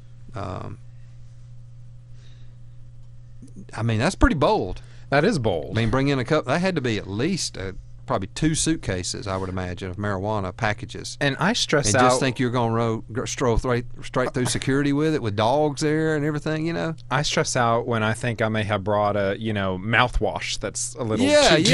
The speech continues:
Speaker 1: yeah.
Speaker 2: much, and I'm stressing out
Speaker 1: Is
Speaker 2: over
Speaker 1: it three
Speaker 2: that.
Speaker 1: ounces or three and a half
Speaker 2: Uh,
Speaker 1: ounces?
Speaker 2: is
Speaker 1: You
Speaker 2: it
Speaker 1: know,
Speaker 2: something
Speaker 1: I'm,
Speaker 2: like that?
Speaker 1: yeah, and here they showing up with thir-, three hundred fifteen thousand dollars worth of, uh, marijuana in their bag.
Speaker 2: Yeah.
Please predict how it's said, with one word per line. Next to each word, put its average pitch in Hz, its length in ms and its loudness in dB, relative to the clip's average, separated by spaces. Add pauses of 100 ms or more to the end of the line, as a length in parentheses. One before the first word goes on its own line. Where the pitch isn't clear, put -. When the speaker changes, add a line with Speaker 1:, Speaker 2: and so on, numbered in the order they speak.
Speaker 1:
yeah. 147 40 6
Speaker 2:
much, 123 380 6
and 127 100 4
I'm 147 140 6
stressing 123 360 4
out 113 140 6
Speaker 1:
Is - 140 6
Speaker 2:
over 113 40 4
Speaker 1:
it 107 60 0
three - 120 6
Speaker 2:
that. - 200 6
Speaker 1:
ounces 190 240 2
or 151 80 2
three 202 200 4
and 190 80 4
a 170 40 4
half 180 220 4
Speaker 2:
Uh, - 40 6
Speaker 1:
ounces? 143 440 4
Speaker 2:
is 135 60 2
Speaker 1:
You 147 80 6
Speaker 2:
it - 20 4
Speaker 1:
know, 175 60 2
Speaker 2:
something 175 220 6
Speaker 1:
I'm, 165 60 6
Speaker 2:
like 160 160 6
that? 170 260 6
Speaker 1:
yeah, 113 120 4
and 104 80 0
here 180 140 2
they 180 140 2
showing 135 300 0
up 131 180 2
with 117 220 -2
thir-, 151 220 0
three 147 180 -2
hundred 135 140 0
fifteen 139 340 0
thousand 135 340 2
dollars 123 400 2
worth 113 300 0
of, 110 240 -2
uh, 104 220 -2
marijuana 123 500 2
in 98 60 -2
their 92 120 -4
bag. 92 340 -6 (500)
Speaker 2:
Yeah. 80 280 -2